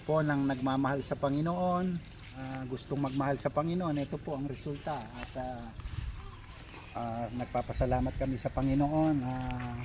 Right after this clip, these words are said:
nung una, merong isang kapatiran na nagbigay po ng lupa, ah, tapos nagbigay po siya ng one hundred thousand para sa panimula. Praise God, nagpapasalamat ako kasi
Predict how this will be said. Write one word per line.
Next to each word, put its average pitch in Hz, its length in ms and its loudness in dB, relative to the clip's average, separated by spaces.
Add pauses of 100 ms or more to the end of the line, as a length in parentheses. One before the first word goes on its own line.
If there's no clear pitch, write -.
nung 143 200 2
una, 156 480 6
merong 139 340 6
isang 131 160 2
kapatiran 139 640 6
na 139 160 6
nagbigay 131 500 4
po 139 260 4
ng 123 280 4
lupa, 147 480 8 (680)
ah, 120 480 2
tapos 123 440 2
nagbigay 127 480 4
po 131 160 2
siya 131 160 2
ng 127 160 4
one 123 180 4
hundred 123 400 2
thousand 131 580 4
para 120 200 4
sa 123 160 -2
panimula. 135 720 2 (840)
Praise 139 300 0
God, 156 380 10
nagpapasalamat 156 840 2
ako 165 400 4
kasi 156 540 2